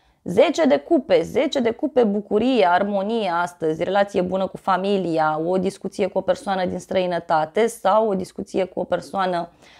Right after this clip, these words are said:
aflată, uh, știu eu, într-o perioadă de studiu. Rezolvi ceva legat de zona studiului, studiezi ceva, faci ceva,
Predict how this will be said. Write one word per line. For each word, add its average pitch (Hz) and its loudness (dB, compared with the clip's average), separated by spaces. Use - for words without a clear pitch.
aflată, 196 4
uh, 165 2
știu 185 -2
eu, 185 4
într-o 185 2
perioadă 180 4
de 170 2
studiu. 156 -4
Rezolvi 247 2
ceva 294 0
legat 277 2
de 240 0
zona 240 0
studiului, 165 -2
studiezi 202 0
ceva, 151 -2
faci 214 2
ceva, 156 -4